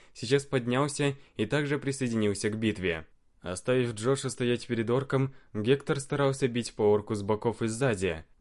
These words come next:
Интересно, когда он кричал: "Предоставьте это мне", он тогда что имел в виду? Лучница Ирена смотрела за развернувшейся битвой, поглядывая по сторонам. Возможно, из-за того, что рубка с орком происходила сейчас на ближней дистанции,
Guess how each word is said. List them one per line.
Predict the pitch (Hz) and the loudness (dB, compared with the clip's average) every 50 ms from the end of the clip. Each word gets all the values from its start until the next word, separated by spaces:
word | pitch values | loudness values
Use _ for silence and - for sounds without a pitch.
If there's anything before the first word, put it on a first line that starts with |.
| _ _ _ | _ _ _
Интересно, | - 107 107 101 107 104 107 104 101 - 107 104 | -2 -2 0 0 4 4 4 4 4 0 -4 -2
когда | 98 104 104 101 104 | -2 -2 0 2 2
он | 104 104 101 | 2 2 0
кричал: | 98 101 107 98 - 110 110 107 | -2 -2 -2 0 4 4 4 4
"Предоставьте | - 101 107 98 107 104 - 110 104 - - 113 | 2 0 0 0 0 0 0 -2 -2 0 -2 -2
это | 107 - 120 | 0 2 0
мне", | 117 113 104 92 82 78 - _ - - _ _ - | 0 0 0 -2 -4 -6 -10 _ -20 -20 _ _ -8
он | - 98 98 92 | -4 -4 -2 0
тогда | 101 101 - 110 104 | 0 0 2 0 0
что | - - - 151 160 | -2 -4 -4 -4 -2
имел | 160 160 160 160 | -2 0 0 -2
в | 156 151 | -2 -2
виду? | 151 160 127 107 90 78 - - _ _ - _ _ | -2 -2 0 0 -2 -2 -4 -10 _ _ -20 _ _
Лучница | 104 104 110 113 110 - 113 110 104 - 113 110 | 0 0 2 0 0 -2 -4 -4 -2 2 2 2
Ирена | 110 113 131 143 131 107 90 | 2 2 2 0 0 -2 -2
смотрела | 87 98 98 101 95 120 123 123 120 | -2 -2 -2 -2 0 0 2 2 2
за | 110 117 | 0 2
развернувшейся | 113 117 110 107 107 110 110 110 110 104 101 - 107 104 - - 104 101 | 0 0 0 0 0 0 0 0 0 -2 -2 -2 -4 -4 0 0 0 0
битвой, | 101 123 135 - 101 101 98 90 85 80 - _ | 0 -2 -2 0 2 2 2 2 0 -4 -8 _
поглядывая | - 110 107 117 127 139 143 135 135 131 135 135 | -2 -2 0 2 0 0 2 2 2 2 2 0
по | 135 - 127 | 0 -4 -6
сторонам. | - - 123 120 117 107 104 92 85 78 76 - - - - - _ _ _ | -4 -2 -2 0 0 0 0 -2 -2 -4 -8 -12 -18 -20 -20 -20 _ _ _
Возможно, | - 92 90 98 98 92 104 110 113 110 95 110 | -6 0 2 2 2 2 2 2 2 2 2 0
из-за | 110 104 104 104 | 0 2 2 2
того, | - 110 107 110 107 | 2 2 2 2 0
что | 104 - 110 110 110 | 0 -2 -2 0 0
рубка | 104 107 104 - - 110 | 0 -2 -2 -2 -2 -4
с | 104 - | -2 0
орком | 113 107 107 - - 107 104 104 104 - - - - - | -2 -2 -2 -2 0 -2 -2 -2 -4 -12 -20 -20 -6 0
происходила | 120 117 113 104 - 120 107 110 110 107 104 | 2 2 2 2 0 -2 0 2 0 0 0
сейчас | - 110 101 120 113 101 - | -2 -2 -2 -2 -4 -2 -2
на | 113 113 | -2 -2
ближней | 107 107 117 117 104 92 92 95 92 | 0 2 2 2 2 2 -2 -2 -2
дистанции, | 90 95 95 - - 143 139 120 104 - - 98 90 80 76 | -2 -4 -6 -4 -2 -2 -2 0 -2 0 0 0 0 0 -4